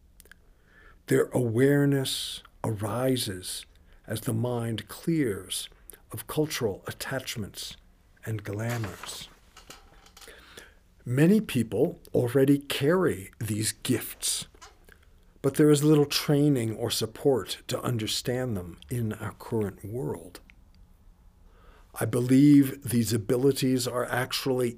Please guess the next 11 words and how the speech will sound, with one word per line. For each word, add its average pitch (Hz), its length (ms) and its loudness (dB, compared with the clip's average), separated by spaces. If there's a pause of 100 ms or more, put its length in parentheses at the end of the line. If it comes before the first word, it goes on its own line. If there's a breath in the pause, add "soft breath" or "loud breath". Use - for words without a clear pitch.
in 143 400 4
our 131 160 -4
genetic 113 560 -4
programming, 156 760 -2 (920 loud breath)
but 117 140 -6
they 131 120 2
have 127 160 2
been 117 200 0
repressed - 800 -4 (260)
and 104 180 -8
dormant. 113 600 -6